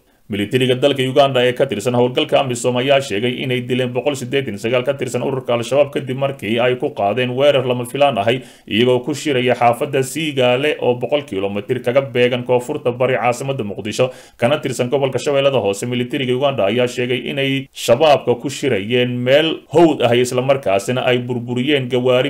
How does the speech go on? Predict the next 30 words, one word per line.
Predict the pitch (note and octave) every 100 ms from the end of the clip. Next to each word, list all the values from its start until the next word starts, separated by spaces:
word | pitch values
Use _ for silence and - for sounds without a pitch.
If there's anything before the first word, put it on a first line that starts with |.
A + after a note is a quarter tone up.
| A#2+
military | G2+ G2+ B2+ B2+
oo | B2+ A#2+ -
ay | B2
kooxda | B2 D3+ E3+ C#3 B2
ay | A#2+ B2
leedahay, | B2 C3 D3 C#3+ B2 D3 E3+ E3+ - _
iyagoo | F#2+ A2 B2+ B2
intaasi | C#3+ C3+ A#2+ A#2
ku | B2 C#3
daray | A2 A2+
in | B2+
howlgallo | A#2+ B2 B2 B2+ C#3+ C#3+
kala | B2+ D#3
duwan | C3 B2+ B2 B2
ay | A#2+ B2
ka | C#3+
sameeyeen | C3+ C3+ G2+ A#2 B2
gobolka | C#3+ C#3 A#2+
Shabeellada | C#3+ C3+ C#3 C#3+
Hoose. | G#2 G#2 - B2 - _ -
Waxay | D3 C3 C3+
intaasi | C3+ B2 A#2+
ku | C3+
dareen | C#3 A2 A#2+ B2
inay | D3+ C#3+ B2+
howlgallada | A#2 B2 B2 B2+ C#3+ C#3
ku | D3+
soo | C#3 B2+
xireen | A#2+ C3 B2 B2 B2
laba | B2+